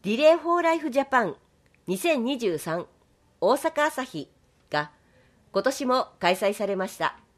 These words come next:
がん征圧、患者支援の二十四時間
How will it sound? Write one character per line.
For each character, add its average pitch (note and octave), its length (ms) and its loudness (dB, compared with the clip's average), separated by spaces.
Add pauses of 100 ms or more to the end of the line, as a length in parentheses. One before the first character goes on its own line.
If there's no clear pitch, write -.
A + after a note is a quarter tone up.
(3000)
が C#4+ 160 4
ん B3+ 80 -2
征 A3+ 280 0
圧、 A#3 420 -4 (640)
患 A3+ 220 4
者 D4 100 0
支 D#4 180 -6
援 A#3+ 220 -2
の E3+ 280 0 (840)
二 C4 160 0
十 A#3+ 180 0
四 E3 140 0
時 A3+ 120 -10
間 E3 320 -4